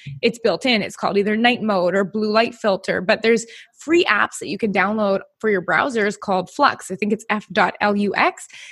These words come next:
And what it does is you can set it to a schedule. So say seven P M to pull the blue light out of your screen so it's not affecting your sleep as much.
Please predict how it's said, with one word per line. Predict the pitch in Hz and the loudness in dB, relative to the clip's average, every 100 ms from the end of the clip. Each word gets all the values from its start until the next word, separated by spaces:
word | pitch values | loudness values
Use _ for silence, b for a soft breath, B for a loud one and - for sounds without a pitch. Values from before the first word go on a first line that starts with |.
| B | B
And | 240 233 | 2 4
what | 247 | 4
it | 180 | 2
does | 208 359 330 220 | 4 6 6 2
is | 220 | -2
you | 233 | 0
can | 240 233 | 0 0
set | 240 | 0
it | 220 196 | -2 -2
to | 220 | -2
a | |
schedule. | - - 254 214 156 | 0 0 2 2 -2
So | - 214 | 0 -2
say | 202 214 202 196 | 0 0 2 0
seven | - - 185 233 | 0 -2 0 -2
P | 277 | 0
M | 254 202 208 | 2 2 0
to | 208 | -4
pull | - - 233 233 | -6 -2 0 0
the | 214 | -2
blue | 202 214 240 277 | -2 -2 0 2
light | 262 202 190 - b b b _ _ | 2 0 -2 -6 b b b _ _
out | 226 233 - | 0 2 0
of | 214 | -2
your | 202 | -4
screen | - 269 302 151 | -4 -2 -2 -2
so | - 214 | 0 0
it's | 202 | 2
not | 220 220 185 | 2 4 4
affecting | 196 - - 185 185 | 2 -4 -6 -8 -8
your | 185 | -8
sleep | - 285 294 | -4 -4 -4
as | 175 185 | -6 -8
much. | - - | -10 -14